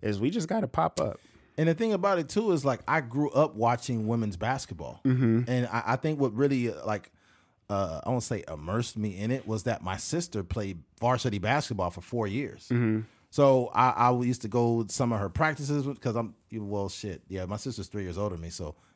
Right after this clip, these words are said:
Speaker 2: I'm talking about sixth, seventh grade, right in there. Even before, I'm going to her practices and watching them practice hard. They moving the ball.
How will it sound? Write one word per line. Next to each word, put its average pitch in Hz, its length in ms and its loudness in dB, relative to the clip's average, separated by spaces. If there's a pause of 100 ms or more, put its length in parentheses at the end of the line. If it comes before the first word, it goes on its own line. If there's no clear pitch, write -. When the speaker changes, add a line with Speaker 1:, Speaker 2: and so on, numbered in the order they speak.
Speaker 2:
I'm 113 140 -2
talking 104 280 0
about 85 240 -6
sixth, - 340 -6
seventh 101 360 -4
grade, 104 540 -6
right 104 200 -4
in 104 100 -4
there. 107 340 -2 (400)
Even 131 220 2
before, 120 540 2 (240)
I'm 127 180 0
going 123 200 2
to 107 80 2
her 117 100 2
practices 123 680 0
and 98 120 -2
watching 120 320 0
them 107 100 -2
practice 123 380 -2
hard. 131 340 4
They 117 80 0
moving 120 280 0
the 113 80 0
ball. 135 540 4